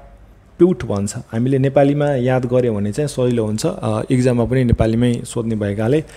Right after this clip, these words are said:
लेन्स कर्पोरल अथवा प्युट, जसको चाहिँ काँधमा के हुन्छ त, एउटा यस्तो किसिमको,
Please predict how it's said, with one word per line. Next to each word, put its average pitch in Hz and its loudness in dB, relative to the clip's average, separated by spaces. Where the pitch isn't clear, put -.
लेन्स 180 4
कर्पोरल 165 2
अथवा 147 0
प्युट, 175 0
जसको 147 2
चाहिँ 160 4
काँधमा 139 2
के 135 -2
हुन्छ 127 0
त, - -
एउटा 135 0
यस्तो 139 0
किसिमको, 123 0